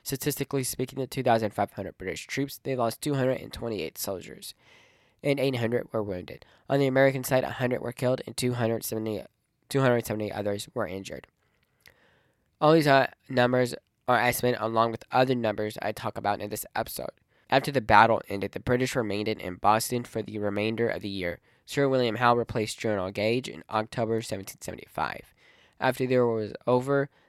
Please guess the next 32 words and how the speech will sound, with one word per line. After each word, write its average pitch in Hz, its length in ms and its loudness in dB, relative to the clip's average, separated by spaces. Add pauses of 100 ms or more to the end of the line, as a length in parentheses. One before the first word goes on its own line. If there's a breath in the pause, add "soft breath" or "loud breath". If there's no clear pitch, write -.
(100)
there 123 80 0
was 123 120 2
a 113 80 -2
nine-month 120 580 2
stalemate 113 580 0
in, 101 220 -6 (140)
around 104 580 0
Boston. 98 520 0 (760 soft breath)
During 131 240 4
the 107 200 0
impasse, 123 380 -2
American 113 320 0
officials - 380 -4
sent - 260 -8
over 117 240 0
the 101 160 -4
Olive 160 340 6
Branch 95 320 -4
petition, - 540 -8 (240 soft breath)
and 143 100 -4
this 160 100 -2
was 175 140 -2
an 151 60 0
attempt 127 360 -2
to 123 80 -4
negotiate 110 640 0
peace 104 300 -6
terms 113 260 -4
with 107 100 -12
the 95 60 -14
rebellious 101 520 0
colonies. 123 580 -2